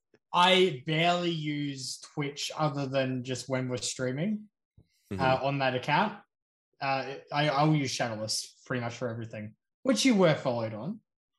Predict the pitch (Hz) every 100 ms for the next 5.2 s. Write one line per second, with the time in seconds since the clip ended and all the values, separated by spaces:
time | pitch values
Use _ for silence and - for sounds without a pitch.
0 | - - 98 90 82 80 87 85 147 -
1 | _ _ 98 - 90 87 147 135 95 165
2 | 165 160 - 170 170 160 156 - 170 151
3 | 127 - - - 123 117 - - 131 123
4 | 117 113 113 120 110 107 107 104 104 107
5 | 117